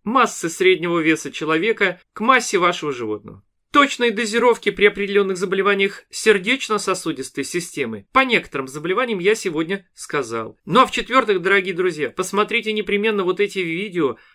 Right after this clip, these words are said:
кто еще не смотрел, о кормах. Посмотрите эти отзывы, как многие болезни животных стали уходить только лишь от введения в рацион этих животных своими хозяевами наших – уникальных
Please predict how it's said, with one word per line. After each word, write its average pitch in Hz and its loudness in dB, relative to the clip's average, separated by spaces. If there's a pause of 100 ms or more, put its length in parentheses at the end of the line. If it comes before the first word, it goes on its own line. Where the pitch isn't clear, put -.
(100)
кто - 0
еще 180 0
не 165 -4
смотрел, 147 -4
о 185 4
кормах. 170 0 (160)
Посмотрите 208 2
эти 208 0
отзывы, 131 0
как 180 2
многие 208 0
болезни 196 0
животных 170 -6
стали 175 -2
уходить 165 -4 (180)
только 233 4
лишь 175 2
от 180 0
введения 165 -2
в 143 -6
рацион 160 -2
этих 143 -8
животных 147 -4 (160)
своими 151 -2
хозяевами 208 2
наших – 202 0 (240)
уникальных 202 0